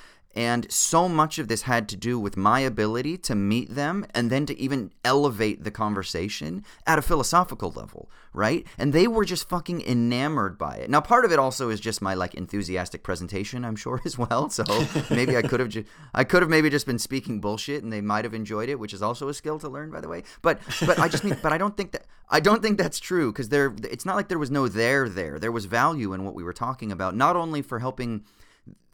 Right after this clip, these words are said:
create solutions for what they needed for their organization,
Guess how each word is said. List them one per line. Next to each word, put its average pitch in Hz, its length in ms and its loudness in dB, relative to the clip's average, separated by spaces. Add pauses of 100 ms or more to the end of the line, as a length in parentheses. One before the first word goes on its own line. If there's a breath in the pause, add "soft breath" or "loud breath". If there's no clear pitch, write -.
(200)
create 143 360 0
solutions 120 640 -4
for 110 140 -8
what 104 180 -6
they 92 80 -6
needed 101 400 -4
for 90 480 -4
their 98 180 -2
organization, 87 800 -4